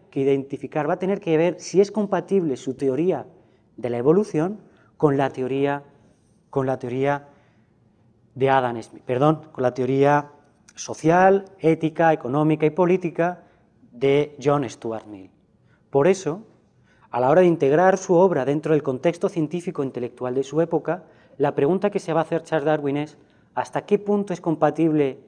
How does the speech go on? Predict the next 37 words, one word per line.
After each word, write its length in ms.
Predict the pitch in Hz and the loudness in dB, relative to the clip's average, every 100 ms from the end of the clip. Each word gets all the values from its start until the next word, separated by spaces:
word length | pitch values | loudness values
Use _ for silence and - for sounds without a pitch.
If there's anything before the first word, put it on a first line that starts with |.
| _ | _
su 260 | _ - 143 | _ -4 0
obra 300 | 147 147 147 | 2 2 0
biológica 540 | 139 139 147 143 135 | 0 0 -2 -4 -8
con 140 | 123 127 | -6 -6
la 80 | 127 | -6
ética 240 | 135 135 | -8 -6
de 100 | 127 | -6
John 160 | 127 127 | -6 -8
Stuart 240 | - 127 | -8 -8
Mill? 160 | 147 170 _ _ _ _ _ _ _ _ _ _ _ _ _ _ _ _ _ _ | -10 -12 _ _ _ _ _ _ _ _ _ _ _ _ _ _ _ _ _ _
Por 160 | 139 139 | 2 2
otro 220 | 147 156 | 4 2
lado, 320 | 165 175 233 - _ _ - | 2 0 -4 -12 _ _ -10
nos 180 | 131 131 | -10 -8
encontramos 640 | 123 127 123 160 156 160 | -6 -6 2 2 2 -2
que 140 | - 135 | -4 -4
la 100 | 120 | -4
cuestión 400 | 127 - 170 202 | -6 -4 -2 0
de 80 | |
la 100 | 208 | 0
conducta 600 | 208 180 190 196 147 147 - _ _ _ - | 0 -2 -2 -4 -6 -8 -10 _ _ _ -2
era 240 | 175 196 | 0 2
uno 140 | 190 190 | 2 2
de 60 | |
los 100 | 185 | 2
problemas 560 | - 156 156 160 156 - - | 2 4 4 2 -2 -6 -4
más 300 | 147 185 185 | -2 -2 -2
complicados 680 | 208 196 196 190 160 160 | -6 -2 -2 0 0 0
de 80 | 147 | -2
los 140 | 120 - | -6 -2
cuales 240 | 147 151 | 0 2
los 160 | 147 135 | 0 -2
biólogos 420 | 139 143 143 139 | 0 2 0 -2
debían 240 | 120 127 | -8 -8
de 100 | 123 | -8
dar 140 | 123 - | -10 -6
cuenta. 380 | 143 139 110 | -4 -6 -12